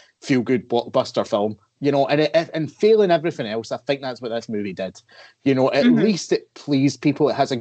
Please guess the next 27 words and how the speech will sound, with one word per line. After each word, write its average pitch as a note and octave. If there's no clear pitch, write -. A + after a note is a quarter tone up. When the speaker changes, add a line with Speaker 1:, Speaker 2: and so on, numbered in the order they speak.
Speaker 1:
good F3
audience C#3
score B2+
on A2+
Rotten A2+
Tomatoes. G#2+
Now, A#2
I D3
am D#3
not B2+
part E3+
of C#3
that B2+
audience B2
who B2+
would A2
say B2
this A2
is A2
one A2+
of G#2+
my G#2
favourite C#3+
Star C3
Wars B2+
movies, B2+
but C3